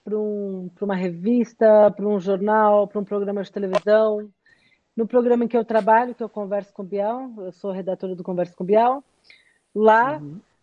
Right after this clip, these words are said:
Speaker 1: é, especificamente, acho que pra preparar uma boa pauta jornalística, é levantar um tema relevante, um tema que, um, né, no jornalismo se fala muito isso, é um tema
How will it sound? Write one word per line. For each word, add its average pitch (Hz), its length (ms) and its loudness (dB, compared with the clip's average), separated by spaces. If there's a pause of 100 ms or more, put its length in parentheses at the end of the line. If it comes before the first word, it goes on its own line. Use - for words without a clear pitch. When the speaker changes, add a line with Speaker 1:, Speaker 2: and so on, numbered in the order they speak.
(140)
Speaker 1:
é, 196 400 -2
especificamente, 208 760 -12 (220)
acho - 180 -20
que - 80 -20
pra 208 200 -8
preparar 208 360 -6
uma 196 140 -10
boa 185 180 -6
pauta 190 300 -10
jornalística, 196 840 -6
é 180 1000 0
levantar 196 520 -2
um 214 140 -6
tema 202 460 -4
relevante, 214 720 -4
um 240 180 -12
tema 208 360 -4
que, 196 180 -20 (120)
um, 196 160 -16 (360)
né, 196 200 -2
no 196 120 -2
jornalismo 196 480 -2
se - 120 -20
fala 214 220 -2
muito 214 260 -2
isso, 208 220 -2
é 196 40 0
um 196 80 -2
tema 226 400 0